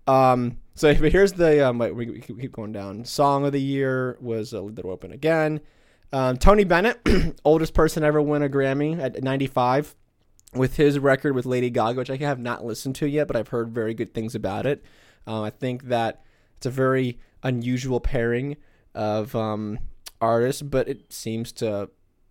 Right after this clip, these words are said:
do very well. Everything that I've heard about it has been good.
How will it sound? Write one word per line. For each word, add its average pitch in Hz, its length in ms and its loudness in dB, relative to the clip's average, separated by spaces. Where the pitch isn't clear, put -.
do 123 160 -2
very 113 220 0
well. 107 500 -4
Everything 117 260 -10
that 107 100 -6
I've 101 100 -8
heard 110 240 -4
about 104 300 -6
it 113 160 -4
has 117 160 -8
been 107 200 -10
good. 107 300 -4